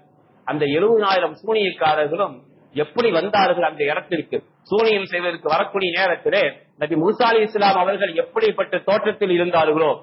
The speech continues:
அவர்கள் நீண்ட அப்பா துணியை போட்டிருந்தார்கள், ஜிப்பா போட்டிருந்தார்கள், தலப்பா கட்டியிருந்தார்கள்,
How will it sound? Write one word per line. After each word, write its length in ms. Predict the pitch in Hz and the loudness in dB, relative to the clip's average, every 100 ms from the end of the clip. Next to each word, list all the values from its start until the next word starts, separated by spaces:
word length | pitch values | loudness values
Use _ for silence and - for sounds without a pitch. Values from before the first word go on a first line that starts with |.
| - - | -10 -2
அவர்கள் 360 | 156 196 175 | 0 2 0
நீண்ட 320 | 160 196 220 190 165 127 - _ | 0 -2 0 2 2 -2 -10 _
அப்பா 260 | 139 - 208 | -4 0 0
துணியை 380 | 202 190 220 208 | 0 0 2 2
போட்டிருந்தார்கள், 680 | 185 190 180 185 175 165 165 | 0 -6 -4 0 0 0 -2
ஜிப்பா 240 | 160 160 196 | -6 0 0
போட்டிருந்தார்கள், 680 | 175 175 165 156 151 156 131 - - | 0 -4 -2 2 2 0 -4 -6 -2
தலப்பா 320 | 170 220 220 | 0 2 0
கட்டியிருந்தார்கள், 760 | 196 185 185 175 160 156 151 | 0 -2 -2 0 2 2 0